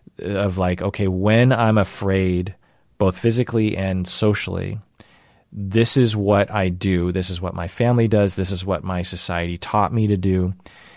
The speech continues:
And this pattern of coping with this anxiety becomes the basis for our personality, or what Sullivan called our self system.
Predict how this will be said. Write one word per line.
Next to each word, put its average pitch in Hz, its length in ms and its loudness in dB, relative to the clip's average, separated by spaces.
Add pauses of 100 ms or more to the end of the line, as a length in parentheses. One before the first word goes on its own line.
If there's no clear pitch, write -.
(180)
And 107 460 2
this 104 160 0
pattern 123 460 2
of 92 140 0
coping 101 540 2
with 101 200 0
this 101 180 -2
anxiety 101 460 2
becomes 92 320 -2
the 92 80 -4
basis 92 420 0
for 87 140 -2
our 82 100 0
personality, 87 840 -2 (360)
or 87 200 0
what 85 340 -2
Sullivan 87 400 -2
called 82 300 -4
our 80 100 -4
self 90 340 -2
system. 92 640 -8